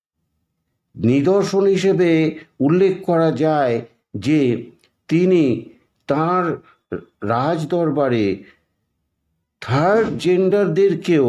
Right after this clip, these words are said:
বহু গুরুত্বপূর্ণ পদে নিযুক্ত করেছিলেন।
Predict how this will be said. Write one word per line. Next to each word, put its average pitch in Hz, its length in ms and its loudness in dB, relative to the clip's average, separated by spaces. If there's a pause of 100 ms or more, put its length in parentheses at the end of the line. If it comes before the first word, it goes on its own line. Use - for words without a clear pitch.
(580)
বহু 185 340 2 (100)
গুরুত্বপূর্ণ 156 1120 0 (240)
পদে 123 400 0 (460)
নিযুক্ত 117 560 -2
করেছিলেন। 90 720 -4